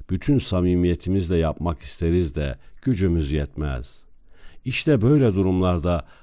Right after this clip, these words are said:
Rabbimiz bizleri mahrum etmiyor. Halis niyetimizden dolayı bizi mükafatlandırıyor.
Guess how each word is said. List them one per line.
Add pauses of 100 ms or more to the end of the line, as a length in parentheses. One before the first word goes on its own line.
(160)
Rabbimiz
bizleri
mahrum
etmiyor. (500)
Halis
niyetimizden
dolayı
bizi
mükafatlandırıyor.